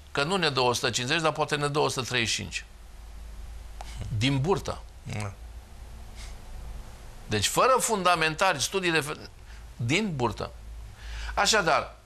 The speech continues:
Speaker 1: propunerea de la nivelul șefului de serviciu salubritate vine o sută cincizeci de milioane pentru anul viitor, fără nicio fundamentare.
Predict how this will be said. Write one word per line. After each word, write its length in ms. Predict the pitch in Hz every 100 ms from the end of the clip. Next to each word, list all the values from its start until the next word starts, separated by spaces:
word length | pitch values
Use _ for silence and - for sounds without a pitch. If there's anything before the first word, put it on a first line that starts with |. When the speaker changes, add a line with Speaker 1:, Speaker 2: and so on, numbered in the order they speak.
| -
Speaker 1:
propunerea 580 | - 220 208 285 277 226
de 100 | 165
la 120 | 160
nivelul 420 | 151 143 180 180 147
șefului 400 | 185 165 160 143
de 140 | 135
serviciu 420 | 123 127 165 151
salubritate 840 | 127 123 117 104 101 - - 285 226
vine 260 | 175 220 208
o 120 | 180
sută 260 | 190 175
cincizeci 340 | 147 160 135 120
de 100 | 117
milioane 580 | 113 107 127 180 294 - - - - -
pentru 300 | - 156 143
anul 180 | 170 165
viitor, 520 | 123 113 101 175 269 - - - -
fără 340 | - - 226 214
nicio 300 | 226 240 240
fundamentare. 800 | - 214 190 185 170 110 98